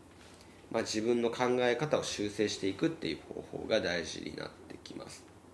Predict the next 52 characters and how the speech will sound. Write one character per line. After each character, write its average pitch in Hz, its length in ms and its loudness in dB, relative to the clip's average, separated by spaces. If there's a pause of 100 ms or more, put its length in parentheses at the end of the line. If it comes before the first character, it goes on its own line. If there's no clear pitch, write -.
(880)
で、 117 180 2 (960)
と - 140 0
り 453 120 12
あ 508 60 8
え 415 60 8
ず - 120 -2
ね、 196 260 2 (120)
修 196 320 -2
正 220 380 4
ま 214 160 4
で 160 120 8
は 113 280 8
ま 110 140 4
だ 101 140 4 (320)
難 110 420 -2
し 139 240 2
い - 40 0
と - 140 -2
思 98 300 0
い 98 40 4
ま 98 120 0
す - 140 -10
ん - 60 -2
で、 95 160 0 (640)
ま 196 140 6
ず 123 180 2
こ 139 140 2
の 147 80 8
自 156 200 2
動 247 100 6
思 254 80 10 (100)
考 165 100 4
を - 40 4
キ - 120 -4
ャ 226 60 6
ッ 262 60 0 (100)
チ - 140 -4
す - 200 -4
る 76 160 -2 (960)
ト 151 120 4
レ 196 140 10
ー - 20 10
ニ 117 120 6
ン 95 40 -2
グ、 - 120 -8
こ 156 140 6
れ 214 100 10
だ 226 120 6
け 226 140 4
で 180 120 6
も 185 220 8
し-、 - 220 -4